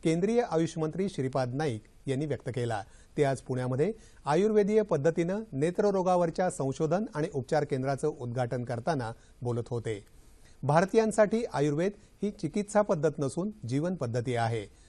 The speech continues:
दुर्दैवानं हे शास्त्र पुढे जाऊ शकत नाही. त्याचं पुनरुज्जीवन व्हावं यासाठी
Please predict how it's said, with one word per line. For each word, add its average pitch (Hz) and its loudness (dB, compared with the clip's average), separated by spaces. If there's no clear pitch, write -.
दुर्दैवानं 139 2
हे 214 4
शास्त्र 190 0
पुढे 170 2
जाऊ 139 4
शकत 120 -6
नाही. 117 -4
त्याचं 170 2
पुनरुज्जीवन 202 0
व्हावं 180 0
यासाठी 147 0